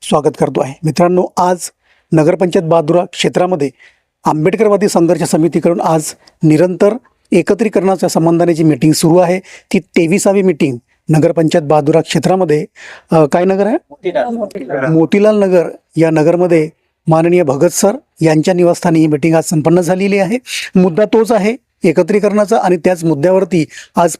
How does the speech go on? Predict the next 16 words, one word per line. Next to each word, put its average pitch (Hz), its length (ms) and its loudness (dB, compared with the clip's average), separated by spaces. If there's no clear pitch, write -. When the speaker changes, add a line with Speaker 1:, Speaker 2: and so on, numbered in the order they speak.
Speaker 1:
परत 208 180 0
विचार, 185 360 0
चर्चा, 175 400 -2
प्रश्न 175 280 0
उत्तरे 170 320 0
झाली 165 260 0
आणि 175 160 0
सरतेशेवटी 160 720 0
एकत्रीकरणाच्या 175 760 0
मुद्द्यावरती 156 640 0
सर्व 156 300 2
जनता 147 360 0
एकवटलेली 147 480 0
आहे. 143 160 0
जाणून 190 280 2
घेऊया, 214 360 0